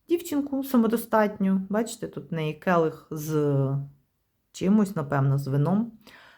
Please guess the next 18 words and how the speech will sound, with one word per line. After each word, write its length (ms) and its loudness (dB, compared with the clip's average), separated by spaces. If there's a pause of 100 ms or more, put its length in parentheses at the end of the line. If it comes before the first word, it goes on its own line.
(140)
Як 120 -2
вам 140 6
вирішувати 520 0
цю 160 -8
ситуацію? 640 -6 (140)
Зайнятися 580 0
собою. 520 0 (220)
Якщо 340 -4
у 60 0
вас 260 -2
є 180 2
питання, 840 0 (200)
чи 120 -6
обрати 320 2
іншу 200 -2
людину, 640 2
чи 160 -4
навчатися, 920 -2